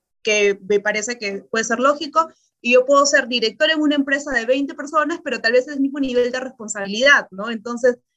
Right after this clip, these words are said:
un poco para poder hacer el match, porque ahí es cuando vienen a veces los malos entendidos de, "Estoy sobrecalificado para la posición, por eso no me llaman". Entonces,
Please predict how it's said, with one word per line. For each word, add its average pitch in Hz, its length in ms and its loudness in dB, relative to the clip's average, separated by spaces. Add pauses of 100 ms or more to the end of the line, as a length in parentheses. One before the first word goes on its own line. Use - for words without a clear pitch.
(140)
un 262 100 -12
poco 262 220 0
para 208 240 0
poder 208 220 0
hacer 240 280 -6
el 226 140 -2
match, 240 340 -2 (340)
porque 233 240 -4
ahí 294 180 4
es 330 80 2
cuando 320 260 4
vienen 262 260 2
a 254 80 4
veces 240 220 -4
los 247 100 -16
malos 226 340 -10
entendidos 226 460 -2
de, 240 120 4
"Estoy 196 300 -8
sobrecalificado 208 840 -4
para 208 180 -6
la 208 40 -12
posición, 262 520 -4
por 202 100 -10
eso 202 180 -8
no 202 80 -16
me 196 140 -12
llaman". 247 480 0
Entonces, 208 400 -6